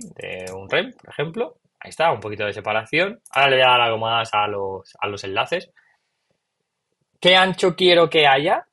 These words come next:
Aquí lo que queráis vosotros. Yo lo que voy a hacer es que se ajuste al ancho máximo del contenido, ¿vale?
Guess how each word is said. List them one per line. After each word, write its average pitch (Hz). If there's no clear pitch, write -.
Aquí 131
lo 196
que 135
queráis 117
vosotros. 131
Yo 147
lo 160
que 165
voy 156
a 156
hacer 165
es 160
que 156
se 143
ajuste 156
al 120
ancho 127
máximo 127
del 110
contenido, 113
¿vale? 143